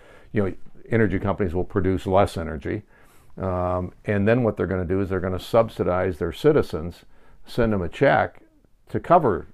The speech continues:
some of these increases. Well, that's only sustainable for, uh, a limited period of time. What they need to do is they need to get fully involved in an, uh, uh, in a rapid process to increase the supply of energy, which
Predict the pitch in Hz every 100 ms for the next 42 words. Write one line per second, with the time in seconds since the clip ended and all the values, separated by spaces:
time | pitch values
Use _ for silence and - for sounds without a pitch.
0 | - - - 101 92 87 80 73 85 82
1 | 73 95 123 175 208 156 156 143 - 101
2 | - 123 123 92 - 98 90 82 - -
3 | - _ - 82 110 101 120 131 127 -
4 | 104 90 82 78 - 80 92 127 139 92
5 | 85 95 101 98 101 95 95 - - -
6 | 139 139 110 92 104 127 123 98 95 90
7 | - - _ - 76 71 - - - -
8 | - - - 85 - - - - - _
9 | _ _ _ _ _ - - 90 85 80
10 | - _ _ - 92 76 104 139 135 90
11 | - - 147 - 80 - 87 82 - 69
12 | - - - 117 143 - 107 104 - 95
13 | 90 - - 90 90 101 90 127 170 87
14 | 80 - - 87 -